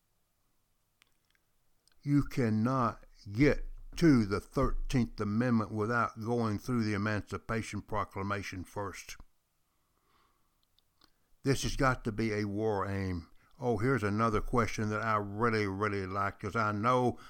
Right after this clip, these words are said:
there's got to be a few podcasters out there that just love math. I hope you do. My grandson, Owen, is,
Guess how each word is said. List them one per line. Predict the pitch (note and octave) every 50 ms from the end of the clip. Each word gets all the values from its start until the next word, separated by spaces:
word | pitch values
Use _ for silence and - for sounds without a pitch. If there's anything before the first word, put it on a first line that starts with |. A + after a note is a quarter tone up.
| - -
there's | - A#2+ G#2 -
got | - B2 B2+ -
to | - A#2+
be | G#2 A2+ A2+ A2+
a | G2+
few | - - - C#3+ C3+ B2
podcasters | A#2+ - - A#2+ A#2 A2+ - - - A#2+ A2+ A2 - - G#2 F#2
out | G#2+ G#2 G#2+ G#2 -
there | - A2 A2 G#2+
that | G#2 G#2 G2+
just | G2+ G#2+ G2 - -
love | G#2 G#2+ A2 A2 A2 G#2+ F2+ G2+
math. | G2+ G2 G2+ G2+ G#2 G#2+ A2 - A2
I | G#2 F#2+
hope | F#2 A2+ C#3+ C#3+ - - A#2
you | A#2
do. | A2+ G#2+ A#2+ B2+ C3 C3+ D3 C#3+ B2+ - - - - _ _ - - - - - - - _ _ _ _ _ _ _ _ - - - - - - - - - - - - - - - _ - -
My | G#2+ G2 G2
grandson, | F#2+ A2 A#2 B2 B2+ B2 A#2 A2+ - - A2 G#2+ G#2+ G#2 G2
Owen, | G#2+ B2 B2+ A#2+ A2+ A2 A#2+
is, | B2 A#2+ G#2+ G2 - -